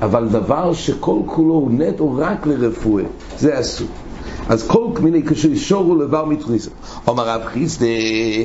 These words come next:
שריקה, תביא, אה, שריקה תביא, לשרוק ולטוח, אומר רש"י,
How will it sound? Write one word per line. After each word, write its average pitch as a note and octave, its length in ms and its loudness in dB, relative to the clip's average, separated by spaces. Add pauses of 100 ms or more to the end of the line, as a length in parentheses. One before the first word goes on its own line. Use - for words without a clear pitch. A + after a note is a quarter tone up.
(800)
שריקה, E3 600 0 (880)
תביא, D3 480 0 (1700)
אה, F#2+ 760 -2 (560)
שריקה - 500 2
תביא, B2 360 2
לשרוק D3 540 0
ולטוח, C3 640 0
אומר A#2+ 220 0
רש"י, G#2+ 320 -4